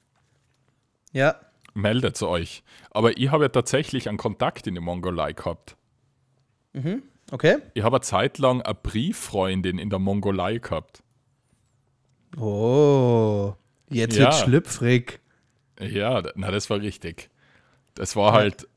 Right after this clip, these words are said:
Speaker 2: das war halt sehr lustig, weil wir haben da, es war irgendwann im sechsten, sechsten Gym, also so mit sechzehn oder so.
Speaker 1: Mhm.
Speaker 2: Und da haben wir halt so, ja, Mongolei-Woche gehabt. Keine Ahnung warum, keine Ahnung, wie das zustande gekommen ist.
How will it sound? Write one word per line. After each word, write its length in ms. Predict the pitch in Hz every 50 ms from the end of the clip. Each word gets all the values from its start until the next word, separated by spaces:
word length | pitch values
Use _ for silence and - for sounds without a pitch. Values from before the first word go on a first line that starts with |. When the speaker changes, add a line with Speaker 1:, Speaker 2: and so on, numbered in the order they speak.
| _ _ _ -
Speaker 2:
das 140 | 104 92 -
war 60 | 113
halt 100 | 113 110
sehr 100 | - 107
lustig, 420 | 104 104 123 123 - - 104 - -
weil 160 | 110 107 107
wir 80 | 120
haben 120 | 127 123 110
da, 320 | 110 104 101 98 98 - -
es 280 | - 110 - - - -
war 120 | 113 117
irgendwann 300 | 110 117 113 107 113 101
im 80 | 101 98
sechsten, 840 | - - - 98 - - - - - - 120 110 107 104 98 98 _
sechsten 500 | _ - - 117 120 120 - - - 110
Gym, 220 | 101 110 113 123 123
also 140 | 104 92
so 120 | - - 120
mit 160 | 104 95 -
sechzehn 540 | - - 113 117 120 - - - 240 - 117
oder 180 | 117 117 117
so. 380 | - - - 117 117 120 - _ _ _ _ _ _ _ _ _ _ _ -
Speaker 1:
Mhm. 360 | 147 143 143 143 151 165 170 - -
Speaker 2:
Und 420 | 107 107 107 107 98 - - -
da 120 | 98 87
haben 160 | - 101 107 120
wir 160 | 117 107 98
halt 220 | 107 104 107 -
so, 380 | - - 113 104 98 101 110 - -
ja, 260 | 110 104 101 95 95 95
Mongolei-Woche 1400 | 107 104 107 110 107 107 107 101 98 92 92 92 92 92 90 87 - _ - 107 101 95 90 - - - 95 80
gehabt. 340 | - - 90 - - -
Keine 400 | - - - 107 110 117 113 104
Ahnung 240 | 95 95 98 98 95
warum, 380 | 98 95 92 104 113 117 123 120
keine 320 | - - - 95 98 98
Ahnung, 200 | 98 104 101 101
wie 60 | 104
das 160 | 98 98 - -
zustande 440 | - 110 - - 107 113 123 120
gekommen 320 | - - - 113 113 113 113
ist. 260 | 110 98 - - _